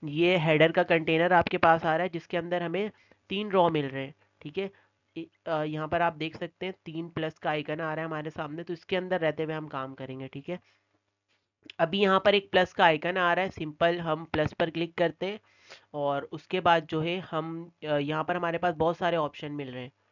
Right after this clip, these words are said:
ठीक है, यहाँ पर समझिए अकाउंट, बटन, एचटीएमएल और साइट लोगो, प्राइमरी मेन्यू, सेकेंडरी मेन्यू, सर्च बटन, सोशल आइकन। ठीक है, तो सबको लगा कर देखते हैं। सबसे पहले यहाँ पर साइट लोगो,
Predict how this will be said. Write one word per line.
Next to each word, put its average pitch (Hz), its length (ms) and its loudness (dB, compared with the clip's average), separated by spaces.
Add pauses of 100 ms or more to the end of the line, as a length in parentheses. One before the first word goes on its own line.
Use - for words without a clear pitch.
(500)
ठीक 156 160 -6
है, 180 60 0
यहाँ 156 240 -2
पर 170 120 0
समझिए 160 440 -4
अकाउंट, 151 480 2
बटन, 147 460 -2
एचटीएमएल 143 800 -6
और 127 360 0
साइट 143 360 -6
लोगो, 139 320 -4
प्राइमरी 139 480 -6
मेन्यू, 143 380 -8
सेकेंडरी 139 500 -8
मेन्यू, 139 440 -4
सर्च 139 380 -2
बटन, 135 600 -4
सोशल 156 400 0
आइकन। 139 440 -4 (720)
ठीक 196 140 -4
है, 208 80 2 (240)
तो 190 60 -14
सबको 190 280 0
लगा 190 260 6
कर 185 200 -2
देखते 175 260 -4
हैं। 190 80 -2
सबसे 185 240 -4
पहले 175 240 2
यहाँ 170 220 0
पर 175 120 2
साइट 160 380 2
लोगो, 165 400 2